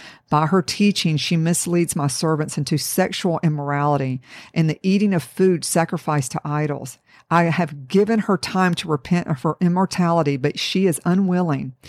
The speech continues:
So I will cast her on a bed of suffering, and I will make those who commit adultery with her suffer intensely unless they repent of her ways.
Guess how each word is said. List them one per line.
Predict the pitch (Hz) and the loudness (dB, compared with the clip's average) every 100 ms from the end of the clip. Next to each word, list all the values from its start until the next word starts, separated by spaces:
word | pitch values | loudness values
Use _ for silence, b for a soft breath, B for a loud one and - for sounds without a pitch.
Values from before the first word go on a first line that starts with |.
| B B | B B
So | B 165 156 | B 0 2
I | 175 | 2
will | 165 | 2
cast | 156 - 202 226 - | 0 0 2 2 0
her | 190 | -2
on | 170 165 | 0 0
a | |
bed | 143 165 156 | 2 2 2
of | |
suffering, | - 160 147 - 139 139 | 0 0 -2 -2 -4 -2
and | 147 | 0
I | |
will | 156 160 | 0 0
make | 156 175 214 - | 0 2 2 2
those | 208 185 | 0 0
who | - | 0
commit | 170 - 160 196 - | -2 0 0 0 0
adultery | 190 185 175 - 170 | 0 2 0 0 -2
with | 147 180 | 2 0
her | - 196 | 0 -2
suffer | 180 - 175 - - | 0 2 0 0 -4
intensely | 156 139 208 202 - 156 | -4 0 -2 0 -2 -2
unless | 147 151 156 | 0 2 2
they | - 165 | 0 0
repent | 143 131 - 196 196 | -2 -2 2 2 2
of | 147 | -4
her | - 143 | -2 -2
ways. | 139 143 139 143 | 0 0 0 -2